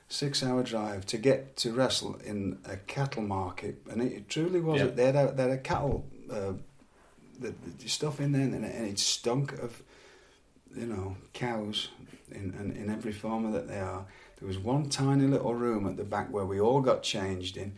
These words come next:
Speaker 1: and there was one toilet and a sink that the, the fans used as well as us.
Speaker 2: Sure.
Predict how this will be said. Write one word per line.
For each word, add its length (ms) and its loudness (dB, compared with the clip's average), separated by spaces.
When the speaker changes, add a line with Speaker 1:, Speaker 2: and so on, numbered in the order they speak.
Speaker 1:
and 160 -4
there 80 0
was 160 0
one 280 4
toilet 500 2
and 120 0
a 40 0
sink 440 2
that 220 -4
the, 120 -2
the 100 -2
fans 440 0
used 300 -2
as 140 -4
well 220 2
as 140 -2
us. 240 -2
Speaker 2:
Sure. 80 -12